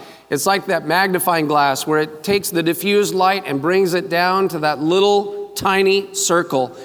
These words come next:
and gets very focused, very powerful, very hot, can ignite fire.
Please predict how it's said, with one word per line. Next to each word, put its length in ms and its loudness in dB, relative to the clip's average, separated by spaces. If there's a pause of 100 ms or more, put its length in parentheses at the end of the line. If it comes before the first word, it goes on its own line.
(240)
and 140 -4
gets 160 -2
very 560 2
focused, 840 -2 (200)
very 520 2 (200)
powerful, 520 0
very 280 0
hot, 640 -2
can 120 -2
ignite 420 -2
fire. 460 0